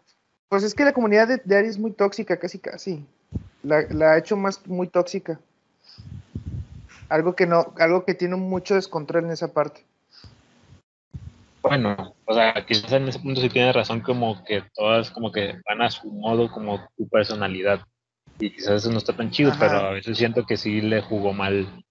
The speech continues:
Speaker 2: eh, como, pues, todo el contexto en el que apareció. Digo,
Speaker 1: Sí,
Speaker 2: Kaya,
Speaker 1: sí.
Speaker 2: pum, soy la primera, soy el número uno, pum, soy esto, y toda la gente, ¿eh?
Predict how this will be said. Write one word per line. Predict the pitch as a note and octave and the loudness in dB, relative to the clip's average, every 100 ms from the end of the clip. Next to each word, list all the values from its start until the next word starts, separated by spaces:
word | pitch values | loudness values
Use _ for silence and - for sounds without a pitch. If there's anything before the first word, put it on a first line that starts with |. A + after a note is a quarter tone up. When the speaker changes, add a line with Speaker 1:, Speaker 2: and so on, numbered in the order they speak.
| _ _ - - | _ _ -20 -12
Speaker 2:
eh, | G2 F#2+ - | -10 -10 -12
como, | G#2 G2+ F#2 _ _ _ _ - - - | -12 -8 -10 _ _ _ _ -20 -18 -6
pues, | C3+ - | -4 -4
todo | A2 A2 | -2 -2
el | A2+ A#2 | -2 -4
contexto | A2 G2 G#2 - - G#2+ | -6 -6 -8 -8 -4 -2
en | G#2 G2+ | -2 -2
el | G2 F#2 | -4 -4
que | G2+ | -4
apareció. | F2+ F#2+ F2+ - F2+ - _ _ - - - - - - - - - - - | -4 -4 -6 -8 -12 -12 _ _ -18 -16 -14 -12 -10 -4 -4 -4 -10 -18 -10
Digo, | - A#2 G#2 | 0 4 4
Speaker 1:
Sí, | - | 2
Speaker 2:
Kaya, | - D#3+ D3+ | -2 -2 -2
Speaker 1:
sí. | - - _ - | -8 -18 _ 4
Speaker 2:
pum, | F3 A#2 F#2 F2+ _ - | 4 4 -6 -14 _ -2
soy | B2 B2 | 2 2
la | G#2+ | 0
primera, | G2+ G2 G2+ F#2+ | -4 -4 -4 -4
soy | - B2 B2+ G2+ | -2 0 0 -2
el | - _ _ - | -12 _ _ -10
número | G#2+ | -10
uno, | G#2 _ _ _ | -10 _ _ _
pum, | - D3 - - | -6 -6 -8 -8
soy | A#2+ | -4
esto, | G#2+ - - | -4 -6 -20
y | - - | -16 -2
toda | G2 | 0
la | G2 | 0
gente, | F#2 - - | -6 -14 -8
¿eh? | B2+ | -6